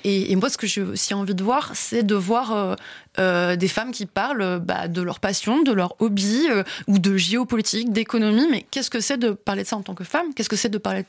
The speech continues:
de ça en tant que féministe ? Euh, et peut-être, euh, moins, euh, en fait, j'aimerais qu'on puisse avoir l'espace de parler d'autre chose que des V S S. Malheureusement, on est encore beaucoup obligé de le faire.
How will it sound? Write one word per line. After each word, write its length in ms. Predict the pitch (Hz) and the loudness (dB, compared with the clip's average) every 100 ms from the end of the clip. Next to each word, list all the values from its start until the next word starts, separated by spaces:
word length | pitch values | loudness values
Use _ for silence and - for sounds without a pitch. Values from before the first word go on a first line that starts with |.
| - | -4
de 100 | 180 | -2
ça 220 | - 214 | 0 -2
en 120 | 196 | -2
tant 180 | 185 202 | 0 -2
que 120 | 190 | -2
féministe ? 640 | 190 - 196 220 330 - - - - - - 202 | -2 0 4 4 2 -2 -12 -12 -10 -10 -6 -2
Euh, 600 | 196 196 196 190 185 180 - | 0 2 2 2 0 -2 0
et 200 | 196 190 | 0 0
peut-être, 440 | 180 220 - - | -4 -4 -4 -2
euh, 140 | 196 | 0
moins, 420 | 190 190 202 233 - - - _ - | 4 4 4 4 -2 -10 -20 _ -6
euh, 160 | 196 190 - - 85 - - - | -4 -4 -6 -10 -10 -10 -10 -10
en 80 | - | -6
fait, 160 | 277 202 | -4 -2
j'aimerais 420 | 240 220 269 330 | 2 2 0 -4
qu'on 220 | 247 214 | -2 -2
puisse 240 | - 277 | 0 0
avoir 260 | 214 202 202 | 2 0 0
l'espace 460 | 202 196 - 233 226 | 0 0 0 -2 0
de 80 | |
parler 180 | 196 190 | 0 0
d'autre 220 | 185 202 | 0 0
chose 180 | - 262 | 0 -2
que 80 | - | -2
des 160 | 196 202 | 0 0
V 80 | |
S 240 | 202 190 190 | 0 0 -2
S. 220 | 185 - - - - - - 185 | -2 -4 -6 -14 -14 -16 -6 4
Malheureusement, 580 | 190 208 214 196 196 | 4 4 0 0 2
on 40 | 277 | 2
est 40 | |
encore 300 | 196 185 208 | 0 -2 -4
beaucoup 300 | 175 180 - | -4 -6 -4
obligé 280 | 208 190 196 | -2 0 2
de 60 | 196 | 2
le 80 | |
faire. 280 | 185 185 - | 0 -4 -8